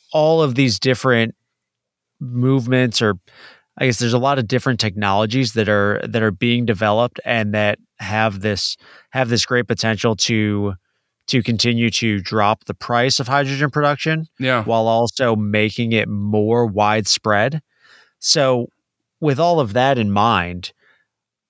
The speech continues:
Speaker 1: how do we grow market share for hydrogen? Is that gonna be a natural process that's just gonna happen?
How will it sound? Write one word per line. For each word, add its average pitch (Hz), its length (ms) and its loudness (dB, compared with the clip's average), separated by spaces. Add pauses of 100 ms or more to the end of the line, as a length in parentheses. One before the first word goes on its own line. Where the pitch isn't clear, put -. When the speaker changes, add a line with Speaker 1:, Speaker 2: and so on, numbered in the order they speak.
(120)
Speaker 1:
how 160 320 0
do 127 380 0
we 110 440 0
grow 113 400 0
market 104 420 0
share 107 240 0
for 104 160 -2
hydrogen? 98 720 -4 (200)
Is 123 220 -2
that 127 180 0
gonna 123 160 0
be 117 180 0
a 107 40 2
natural 107 380 -2
process 110 540 -2
that's 110 220 -4
just - 240 -2 (160)
gonna 117 240 0
happen? 113 500 -2